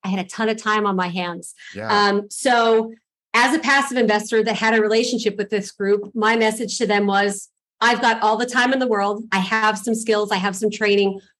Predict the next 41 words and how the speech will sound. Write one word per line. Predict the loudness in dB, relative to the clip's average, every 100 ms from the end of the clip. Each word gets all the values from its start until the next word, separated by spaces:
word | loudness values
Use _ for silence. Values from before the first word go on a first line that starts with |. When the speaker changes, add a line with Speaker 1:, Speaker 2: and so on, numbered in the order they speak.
| _ _ -2
Speaker 1:
What | 0
do |
you | 2
guys | 2 2
need | 2
help | 0 -4
with?" | -8 -16 -20 _ _ _ 0
And | 0
Speaker 2:
Yeah. | 0
Speaker 1:
at |
first | 0 0 0 -4
it | 0
was | 2 4 2 -2 -14 _ _ _ _ _ _ -2
little | 0 0
tasks | 0 0 0 -4 -10
here | -2 0
and | 2
there. | 2 2 -2 _ _ _ -2
And | 2
then | 2
it | 2
was | 2 0 0 -2 -4
attending | -6 -2 2 2
some | 2 0
meetings, | 2 2 2 2 0 -6 -2
you | 0
know, |
with | 0 0
property | 0 2 2
management | 2 2 0 -2 0
that | -2 0
even | 0 2
though |
I | 2 0
wasn't | -2 -6 -6
part | -2 0
of | 0 -4 -12 -20 _ -2
projects | 0 2 0 0
or | -2
G | -2 -4
Ps, | -2 -2 -2 -6